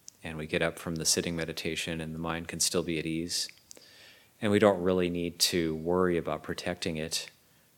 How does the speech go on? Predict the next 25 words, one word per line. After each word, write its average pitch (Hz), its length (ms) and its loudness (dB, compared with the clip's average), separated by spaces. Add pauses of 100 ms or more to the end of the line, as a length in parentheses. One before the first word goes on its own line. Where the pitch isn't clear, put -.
(140)
We 95 100 -4
don't 90 140 -2
really 85 200 0
need 82 140 -2
to 82 60 -2
worry 87 280 6
about 80 240 0
protecting 92 460 0
that 82 120 -4
sense 85 300 -2
of 80 80 -2
ease, 80 260 0
because - 640 2 (800)
if - 160 0
we 107 100 10
worry 95 300 10
about 87 240 4
protecting 92 500 2
it, 80 180 0
then 85 160 -2
we're 85 140 2
already 85 300 4
not 80 260 0
at 82 140 -2
ease. 80 520 -2